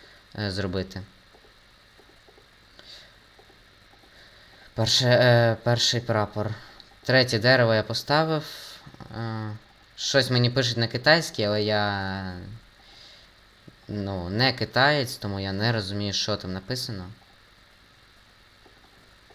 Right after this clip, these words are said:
До речі, о, чому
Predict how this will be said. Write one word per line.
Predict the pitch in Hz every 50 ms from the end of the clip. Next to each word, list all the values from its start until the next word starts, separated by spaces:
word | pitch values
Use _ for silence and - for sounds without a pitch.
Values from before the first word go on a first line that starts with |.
| - _ - _ - - - - - - - _ _ _ _ _ _ - -
До | - 117
речі, | 113 117 120 117 117 - - - 107 104
о, | 101 101 101 101 98 98 98 98 95 95 95 95 92 87 87 - 123 120 - - - - - - - - -
чому | - - - 117 107 110 120 139 165 196 190